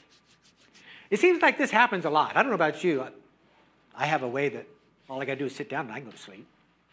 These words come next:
sometimes. Here's the disciples asleep on a mountain, almost <laughs> missing the biggest event of their lives. Now,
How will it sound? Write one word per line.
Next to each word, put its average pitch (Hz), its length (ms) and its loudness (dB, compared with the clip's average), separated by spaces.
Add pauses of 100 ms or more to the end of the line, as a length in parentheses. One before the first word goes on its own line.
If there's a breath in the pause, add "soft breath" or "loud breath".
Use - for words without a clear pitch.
(300)
sometimes. 98 360 -20 (1600 soft breath)
Here's 170 180 -2
the 165 80 -6
disciples 151 520 -4 (420)
asleep 143 340 -10
on 135 100 -6
a 127 40 -10
mountain, 120 360 -14 (920)
almost 202 480 4
<laughs> - 0 -
missing 156 580 -2 (420 loud breath)
the 151 100 0
biggest 185 440 2
event 151 380 -2
of 123 100 -8
their 127 140 -4
lives. - 640 -8 (1160 soft breath)
Now, 214 200 6